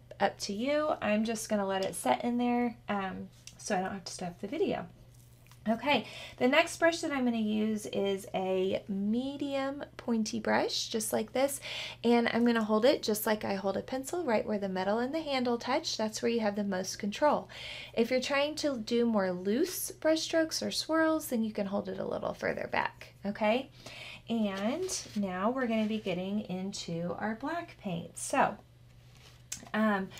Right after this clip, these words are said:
my black has been sitting here a little while, so I'm gonna get my brush wet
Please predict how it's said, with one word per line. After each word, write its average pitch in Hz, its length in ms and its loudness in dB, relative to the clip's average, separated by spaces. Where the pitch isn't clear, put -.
my 226 200 4
black 269 320 2
has 254 180 0
been 202 200 0
sitting 208 480 -2
here 269 240 -6
a 302 80 -6
little 294 220 -4
while, 302 280 0
so 254 140 -4
I'm 208 120 0
gonna 208 160 4
get 202 220 -4
my 196 140 -4
brush 185 360 -6
wet 240 760 0